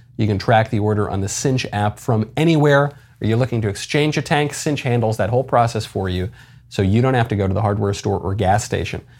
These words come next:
You can exchange any brand of tank as long as it is standard grill size. You choose your delivery date, and Cinch handles the rest. Go online to cinch dot com or download their app to order.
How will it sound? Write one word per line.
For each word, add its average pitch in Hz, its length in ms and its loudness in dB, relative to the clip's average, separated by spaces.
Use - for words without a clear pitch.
You 113 80 2
can 113 80 2
exchange 117 560 0
any 165 180 0
brand 127 320 2
of 139 100 -2
tank 98 400 0
as 113 140 -2
long 104 240 2
as 101 60 0
it 107 80 2
is 104 120 -2
standard 113 520 0
grill 101 320 0
size. 98 480 2
You 156 240 2
choose 185 320 0
your 143 120 2
delivery 101 420 0
date, 92 260 0
and 101 140 -4
Cinch - 540 -2
handles 98 500 0
the 104 100 -2
rest. 98 400 0
Go 117 140 4
online 131 480 4
to 117 120 0
cinch 160 540 -2
dot 117 320 2
com 98 500 0
or 113 140 0
download 107 540 0
their 104 280 -2
app 98 300 2
to - 100 -6
order. 107 380 -4